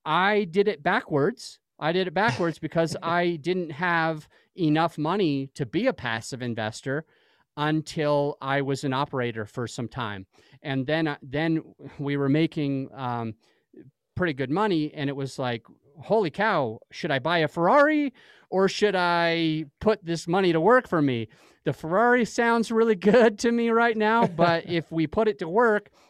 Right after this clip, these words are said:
Speaker 1: maybe we can, you know, buy more Ferraris ten years from now. So, so I, I
Speaker 2: A little
Speaker 1: went
Speaker 2: delayed
Speaker 1: backwards.
Speaker 2: gratification.
Speaker 1: Exactly,
Speaker 2: <laughs>
Speaker 1: exactly.
Speaker 2: Yeah, I mean, if you're a high income earning professional and you can put fifty or a hundred K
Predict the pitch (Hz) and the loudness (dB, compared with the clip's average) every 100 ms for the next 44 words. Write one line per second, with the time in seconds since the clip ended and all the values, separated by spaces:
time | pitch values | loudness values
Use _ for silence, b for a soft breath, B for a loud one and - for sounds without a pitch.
0 | b 156 170 175 165 165 151 165 156 143 | b -4 0 0 0 0 0 0 0 0
1 | 143 151 143 131 139 139 139 139 135 131 | 0 -2 0 0 0 2 2 2 0 -2
2 | 123 123 117 113 - - - 131 113 107 | 0 0 -2 -4 -10 -20 -10 -6 -4 -4
3 | 101 - 110 98 98 113 - 135 120 b | -6 -6 -10 -10 -12 -16 -6 -4 -4 b
4 | b b b - 147 127 120 127 139 151 | b b b -12 -8 -6 -8 -4 -2 -2
5 | 156 185 196 165 160 165 160 156 143 135 | 0 2 4 4 4 4 4 4 2 0
6 | 139 143 139 139 139 - - 185 160 156 | 0 0 0 -4 -8 -10 -6 -4 -4 -2
7 | 123 110 127 107 - 156 143 131 104 - | -4 -4 -8 -10 -8 -6 -4 -6 -6 -8
8 | 101 - _ _ _ _ 123 135 113 95 | -14 -16 _ _ _ _ -4 -2 -2 -2
9 | 185 196 185 190 170 175 170 170 165 156 | 2 2 4 4 4 4 2 -2 -2 0
10 | 156 147 131 123 139 - 127 127 131 127 | 0 -2 -6 -4 -4 -4 -4 -4 -6 -8
11 | - 147 131 - 147 139 135 123 120 143 | -4 -4 -4 -6 -6 -4 -4 -4 -4 -4
12 | 131 127 139 131 127 123 127 | -6 -6 -4 -2 -2 -4 -8